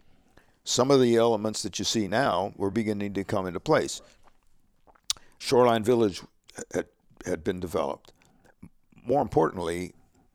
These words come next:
it, uh, Aram Pritzker of the Pritzker family, Pritzker's own Hyatt Hotel chain, amongst a lot of other things, was here in nineteen eighty-two. And, and, and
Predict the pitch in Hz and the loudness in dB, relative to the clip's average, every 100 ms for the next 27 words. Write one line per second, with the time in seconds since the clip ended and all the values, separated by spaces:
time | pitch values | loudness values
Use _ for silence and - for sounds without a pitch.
0 | _ 104 - _ - 82 76 73 67 - | _ -10 -10 _ -10 -6 -4 -6 -10 -16
1 | 60 _ - 143 151 147 - 120 - 82 | -20 _ -2 0 -2 -4 -2 -2 -4 -8
2 | - - _ _ _ _ - 98 - 147 | -10 -14 _ _ _ _ -18 -14 -4 -4
3 | - 85 - 82 76 73 67 _ _ _ | -2 -8 -6 -8 -10 -14 -16 _ _ _
4 | _ _ - 143 - 117 113 107 98 _ | _ _ -8 -6 -4 -4 -2 -4 -8 _
5 | - 101 101 90 - 110 69 - _ - | -8 -2 -2 -2 -2 -4 -4 -10 _ -10
6 | 113 - _ _ _ _ _ - 90 87 | -10 -12 _ _ _ _ _ -10 -8 -8
7 | - - - 82 82 80 85 85 - - | -8 -12 -8 -4 -4 -4 -6 -6 -12 -20
8 | - _ - - _ - 90 - 151 135 | -20 _ -20 -20 _ -10 -6 -2 0 0
9 | 117 117 - 104 101 95 90 - 127 90 | -2 -6 -8 -6 -6 -6 -10 -6 -4 -4
10 | - - _ _ _ _ _ - 98 92 | -8 -16 _ _ _ _ _ -10 -10 -10
11 | 73 - 95 85 82 80 - - | -16 -14 -12 -10 -12 -16 -16 -18